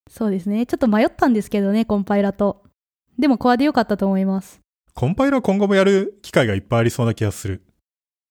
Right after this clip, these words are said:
Speaker 1: 確かに。っていうか、結局コンパイラ実験でみんなそのコンパイラは作ったんですよね。だから、コアでよかったと思います。
Speaker 2: コンパイラ実験で作ったコンパイラっていうのは何の、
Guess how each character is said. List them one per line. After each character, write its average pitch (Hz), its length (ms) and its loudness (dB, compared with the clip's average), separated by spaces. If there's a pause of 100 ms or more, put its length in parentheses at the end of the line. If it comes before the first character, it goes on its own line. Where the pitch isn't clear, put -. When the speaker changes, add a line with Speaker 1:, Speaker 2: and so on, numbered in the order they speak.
(520)
Speaker 1:
確 226 220 -6
か 202 100 -6
に。 196 220 -8
っ - 100 -20
て 302 80 -2
い 330 40 2
う 339 60 -2
か、 214 160 0
結 - 240 -4
局 - 180 -4
コ 294 140 0
ン 311 80 0
パ 403 140 0
イ 403 40 2
ラ 415 80 0
実 415 220 -4
験 254 160 0
で 220 100 2
み 226 140 2
ん 262 100 4
な 294 300 2
そ 294 100 -4
の 262 100 0
コ 262 120 -2
ン 254 80 2
パ 320 140 2
イ - 20 2
ラ 311 100 2
は 302 260 0 (140)
作 - 200 -6
っ - 20 -8
た 233 180 -2
ん 202 40 0
で 190 100 -2
す - 100 -10
よ 190 60 -6
ね。 208 200 -6 (560)
だ 277 120 -4
か 285 80 2
ら、 208 400 -2 (1120)
コ 247 100 0
ア 226 60 4
で 226 80 0
よ 240 80 0
か 214 80 0
っ - 20 -8
た - 80 -16
と - 80 -8
思 185 100 -6
い 185 40 -6
ま 190 160 -8
す。 - 100 -20
Speaker 2:
コ 165 100 -2
ン 196 60 0
パ 247 80 2
イ 247 60 4
ラ 254 60 2
実 254 120 0
験 131 140 0
で 95 60 -4
作 - 160 -8
っ - 20 -20
た - 120 -4
コ - 80 -4
ン 110 60 0
パ 110 140 0
イ - 20 2
ラ 110 60 0
っ 107 40 -2
て - 120 -6
い - 20 0
う 95 60 -2
の 98 80 -2
は 123 60 2
何 127 60 0
の、 90 240 -4